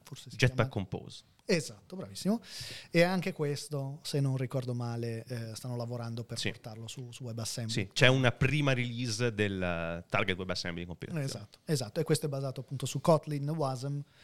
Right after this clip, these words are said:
Speaker 1: che, ehm, e che utilizza la specifica wasm G C. Vabbè, adesso non entriamo nei dettagli,
Speaker 2: Sì, sì, sì,
Speaker 1: comunque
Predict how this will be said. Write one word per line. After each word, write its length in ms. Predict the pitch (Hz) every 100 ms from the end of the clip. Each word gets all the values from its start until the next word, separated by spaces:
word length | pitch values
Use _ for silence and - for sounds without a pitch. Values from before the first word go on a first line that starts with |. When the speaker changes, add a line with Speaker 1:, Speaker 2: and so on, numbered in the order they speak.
| - - -
Speaker 1:
che, 480 | - 131 123 127 131 -
ehm, 800 | 123 120 117 117 117 117 110 -
e 80 | 131
che 100 | 139
utilizza 340 | 156 135 131
la 60 | 123
specifica 460 | 131 - 120 123
wasm 360 | 120 131 117 120
G 100 | 131
C. 200 | - 113
Vabbè, 200 | 110 -
adesso 220 | - -
non 160 | 113 117
entriamo 300 | 120 120 123
nei 100 | 139
dettagli, 220 | 147 -
Speaker 2:
Sì, 80 | 139
sì, 120 | -
sì, 80 | 127
Speaker 1:
comunque 100 | 92